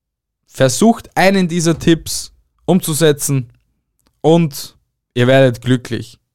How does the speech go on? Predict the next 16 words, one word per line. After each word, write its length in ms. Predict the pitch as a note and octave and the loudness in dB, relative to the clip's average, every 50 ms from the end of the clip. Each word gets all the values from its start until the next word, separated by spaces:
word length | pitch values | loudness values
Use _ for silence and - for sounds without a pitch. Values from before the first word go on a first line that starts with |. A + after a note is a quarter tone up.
| _ _ _ _ _ _ - | _ _ _ _ _ _ 0
Und 440 | - F#3 G#3 G#3+ G#3+ G#3+ - - _ _ _ _ _ _ _ _ _ - | 2 4 4 4 4 2 -2 -12 _ _ _ _ _ _ _ _ _ -2
was 180 | C3 C3 B2 C#3 | 0 0 2 4
ihr 80 | C3 | 4
auch 120 | C#3 D3+ D3+ | 4 4 2
machen 320 | E3 D3+ C#3 - - D3 | 2 2 0 0 -4 -4
könnt, 380 | - D#3 C#3+ C#3+ C#3 C#3 - _ _ _ _ _ _ _ _ | 0 0 0 0 0 -6 -12 _ _ _ _ _ _ _ _
lasst 340 | - A#2+ C#3 F3 F3 - - | 0 2 2 2 0 -2 -2
ein 160 | - D#3+ E3+ | -2 -2 -2
Follow 380 | - - D3+ D3 D3+ D3+ D3 C#3 | 0 0 2 2 4 4 2 4
da 380 | C3+ C3 C3 B2+ C3+ C3 - _ _ _ _ _ _ _ _ _ _ _ _ - - | 4 4 4 4 2 0 -6 _ _ _ _ _ _ _ _ _ _ _ _ 0 0
ü-, 80 | E3+ - - | 0 0 2
oder 220 | D3+ C#3+ C#3 B2 A#2 | 0 2 4 4 4
lasst 280 | A#2+ C#3+ F3 - - D#3+ | 4 2 0 0 0 0
ein 140 | D#3 D3+ | 0 0
Abo 280 | - - C3+ C3+ C3 C3 | 2 0 0 0 0 0
da 400 | A#2+ B2 A#2+ A#2+ A#2 A#2 A#2 | 0 2 4 4 4 2 -2